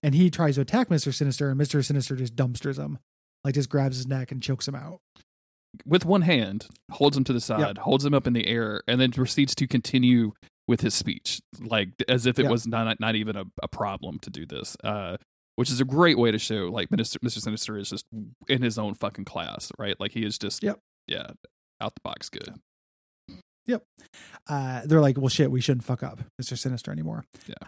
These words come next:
Speaker 1: Uh, we cut over to a Danger Room sequence. This was a big Claremont thing.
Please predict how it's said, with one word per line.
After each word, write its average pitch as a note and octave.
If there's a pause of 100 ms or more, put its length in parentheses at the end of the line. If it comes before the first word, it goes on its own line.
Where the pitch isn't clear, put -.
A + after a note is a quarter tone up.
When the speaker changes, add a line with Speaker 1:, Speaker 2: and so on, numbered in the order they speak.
(160)
Speaker 1:
Uh, C3+
we D3
cut C#4
over A3+
to G3+
a D#3+
Danger D3+
Room C#3
sequence. C3
This C#3
was C3+
a C3+
big C3
Claremont C3+
thing. C3+